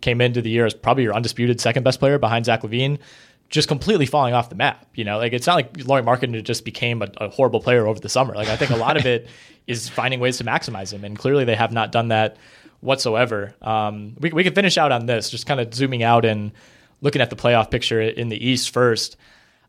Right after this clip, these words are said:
I think for the most part, you can maybe scramble the order a little bit.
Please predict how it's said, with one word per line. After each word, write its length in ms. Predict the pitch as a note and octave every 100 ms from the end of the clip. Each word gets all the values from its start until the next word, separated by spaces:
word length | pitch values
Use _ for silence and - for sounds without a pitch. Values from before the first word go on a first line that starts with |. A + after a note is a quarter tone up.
| _
I 100 | C#3+
think 280 | C#3+ E3+ G#3+
for 140 | F#3
the 80 | C#3+
most 300 | A#2+ C#3+ D3
part, 380 | C#3 B2 A#2 -
you 100 | C#3
can 80 | C3+
maybe 160 | C3 D3+
scramble 340 | B2 B2+ B2+ A#2+
the 100 | G#2
order 280 | A#2 C3+
a 60 | A2+
little 200 | A2 G#2+
bit. 360 | G#2+ G#2+ -